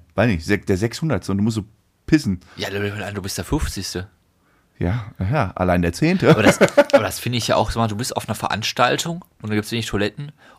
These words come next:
Speaker 2: und du machst irgendwann den Gedanken, stelle ich mich jetzt schon an, weil ich muss ja gleich irgendwann, weil die
Speaker 1: Ja,
Speaker 2: Schlange
Speaker 1: wann
Speaker 2: schon
Speaker 1: hast du das denn mal gehabt?
Speaker 2: Das
Speaker 1: Als
Speaker 2: hab ich mal gehabt.
Speaker 1: als Mann?
Speaker 2: Ja, zum Beispiel wir mal in, ähm,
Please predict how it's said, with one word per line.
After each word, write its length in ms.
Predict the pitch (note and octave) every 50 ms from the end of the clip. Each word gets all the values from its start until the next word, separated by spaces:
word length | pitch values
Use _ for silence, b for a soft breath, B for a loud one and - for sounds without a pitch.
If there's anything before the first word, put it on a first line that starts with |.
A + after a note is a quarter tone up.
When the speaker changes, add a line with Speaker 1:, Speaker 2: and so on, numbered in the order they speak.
| b
Speaker 2:
und 100 | - A2+
du 60 | G#2+ G#2+
machst 260 | A2+ C3 - - -
irgendwann 180 | A2 A#2 G#2
den 60 | G#2 G2+
Gedanken, 260 | - D2 F#2 G2 F#2+ - _ - -
stelle 280 | - - - A#2 A#2+ B2
ich 120 | B2 -
mich 180 | - A2 G#2 -
jetzt 140 | A#2+ A#2 -
schon 140 | - -
an, 200 | - - C#3+ C3+
weil 140 | A2+ G#2+ -
ich 100 | G2+ -
muss 280 | - A#2+ E3 G3 - -
ja 80 | F2+
gleich 380 | E2+ - E2+ E2 E2 - - -
irgendwann, 480 | - F2 F#2 F2+ F2+ F#2+ F2 A#2 D#3 F3+ - _
weil 80 | - -
die 80 | D#2
Speaker 1:
Ja, 60 | C#2+
Speaker 2:
Schlange 160 | C2 B2+ C3+ -
Speaker 1:
wann 60 | D#2
Speaker 2:
schon 100 | - -
Speaker 1:
hast 160 | F2+ F2 -
du 80 | G2+ F2
das 160 | F2 F2 -
denn 100 | G#2 F2+
mal 100 | F2 F2
gehabt? 420 | F2 E2 D#2 - - - - - - _ _ _ _
Speaker 2:
Das 80 | - G#2
Speaker 1:
Als 60 | F#2 F3
Speaker 2:
hab 40 | F#3
ich 40 | F#3
mal 120 | F#3 F3
gehabt. 300 | C3+ A2 G#2+ - - - _ _ _
Speaker 1:
als 240 | - G2 F2+ - G#2
Mann? 260 | G2 F#2 F#2+ E2 D#2 - - _ _ _
Speaker 2:
Ja, 220 | - A#2+ A2 A2+
zum 140 | A2+ - D3
Beispiel 320 | D3+ F3 F#3+ - F#3+ E3+ D3+
wir 160 | E3+ F#3+ G3
mal 240 | F3 F3 F3+ F3 E3+
in, 320 | - D3+ D3 D3 D3 D3+ -
ähm, 480 | - D3 C#3+ C#3+ C#3 C#3 C#3 C3+ C3+